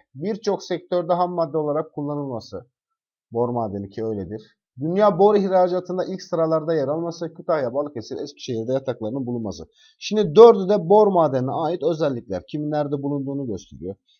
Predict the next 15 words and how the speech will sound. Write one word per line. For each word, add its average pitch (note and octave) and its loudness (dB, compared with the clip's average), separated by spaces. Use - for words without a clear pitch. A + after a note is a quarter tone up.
İşte - -8
kimi D3 -4
borun C#3+ 2
hakkındaki C3 -6
yararlarından B2+ -2
bahsediyor F#2+ -6
ama, C#3+ -4
e, G2 -8
Türkiye'nin F#3+ 0
bor E3+ 4
madeni F#3 4
bakımından F3+ 0
zengin D#3+ -2
olduğunun E3+ 0
göstergesidir. G2+ -6